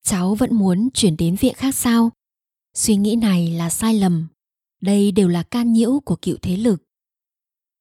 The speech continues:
Mẹ tôi đã để dì thuyết phục tôi. Dì nói, "Con phải học Pháp và nghe Pháp đúng cách. Nếu không, nó có thể rất nguy hiểm."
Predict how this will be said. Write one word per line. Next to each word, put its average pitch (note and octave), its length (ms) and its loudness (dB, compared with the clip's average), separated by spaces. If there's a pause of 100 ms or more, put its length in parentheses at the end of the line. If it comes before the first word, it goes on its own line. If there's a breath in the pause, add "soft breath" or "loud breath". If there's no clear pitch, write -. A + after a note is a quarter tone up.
(120)
Mẹ G3+ 260 -2
tôi G3+ 340 2
đã A3 160 -6
để A3 180 2
dì E3+ 340 -2
thuyết - 180 -2
phục - 200 -6 (100)
tôi. G3+ 340 2 (420)
Dì F3 240 -4
nói, E3 420 -2 (1040)
"Con F#3+ 320 -2
phải F3+ 180 -6
học F3 180 -4
Pháp C#4 320 -2 (300)
và E3 200 -4
nghe F3 220 -2
Pháp C#4 320 -4 (100)
đúng F3 220 -2
cách. C#4+ 240 -4 (600)
Nếu G#3 160 2
không, A#3+ 360 0 (260)
nó F#3 340 -2
có G3 140 -6
thể G#3+ 220 0
rất - 260 -4
nguy G3 120 4
hiểm." F#3 340 4